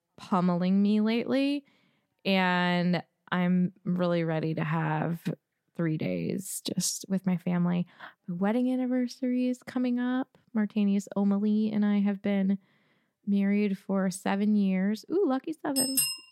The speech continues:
On Monday. And we're gonna celebrate this weekend. And actually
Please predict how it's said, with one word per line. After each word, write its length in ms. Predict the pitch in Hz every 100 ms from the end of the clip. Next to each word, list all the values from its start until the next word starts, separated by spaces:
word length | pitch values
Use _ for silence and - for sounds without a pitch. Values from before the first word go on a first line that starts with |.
| - _ _ _ _ _ _ -
On 240 | 214 220
Monday. 760 | 208 214 202 180 180 202 277 - _ - - _ _ _ 196
And 360 | 196 196 196
we're 120 | 196 196
gonna 420 | 202 196 190 196 _
celebrate 540 | - 190 190 190 185 -
this 260 | 202 - -
weekend. 840 | 196 - 170 165 165 190 208 240 _ _ _ _ _ _ _ _ -
And 840 | 185 185 180 175 175 175 175 170 - _ _ _ _ _ -
actually 480 | 175 180 190 175